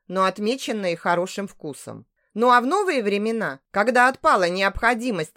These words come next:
одежду доставать и стало возможно её просто покупать, и покупать с большим выбором,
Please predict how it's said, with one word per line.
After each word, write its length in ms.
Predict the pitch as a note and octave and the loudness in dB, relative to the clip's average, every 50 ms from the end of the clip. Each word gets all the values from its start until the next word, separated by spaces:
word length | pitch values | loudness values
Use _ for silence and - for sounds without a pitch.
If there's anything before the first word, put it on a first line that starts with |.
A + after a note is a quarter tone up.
| _ | _
одежду 500 | - F#3 G#3+ G#3+ A3+ A#3+ G3 E3+ E3 F3 | 0 0 0 0 0 -2 -4 -2 -4 -8
доставать 680 | F3 F3+ F#3+ - - - A3+ A#3+ D4+ F#4+ G#4 G4 - - - | -6 -6 -6 -6 -2 0 0 2 2 0 -2 -4 -8 -12 -10
и 80 | G#3 | -10
стало 360 | G#3+ - - A#3 G#3 F#3+ F#3 | -8 -4 0 2 2 4 4
возможно 520 | F3+ G3+ A3+ A3+ A#3 B3+ B3 G#3+ E3+ F3 E3+ | 4 2 2 0 0 0 -2 -2 -2 -2 -4
её 340 | F3 F#3 G3 G#3+ G#3+ A#3 A#3 | -4 -2 -4 -4 -2 -2 -4
просто 440 | - - E4 C#4+ G#3+ - - - | -2 -2 -4 -4 -4 -4 -8 -16
покупать, 720 | - - C3+ - - F3 E3+ - D#3 C3+ A#2+ - _ - _ _ _ | -14 -16 -14 -10 -10 -8 -6 -4 -4 -4 -4 -6 _ -20 _ _ _
и 100 | - A3 | -4 -4
покупать 540 | G3+ - A3+ - B3+ C4 - C4+ A#3 G#3+ F3+ | -2 -2 -4 -2 -4 -2 2 2 2 2 2
с 60 | F#3+ | -2
большим 540 | G3+ A3 C#4+ C4+ G3+ - - - F3 E3+ E3+ | -4 -2 0 0 0 0 -2 -8 -8 -8 -6
выбором, 520 | F3+ G3 F3+ D3+ C#3 B2+ B2 A2+ G#2+ A#2 | -6 -6 -6 -4 -4 -6 -6 -8 -12 -16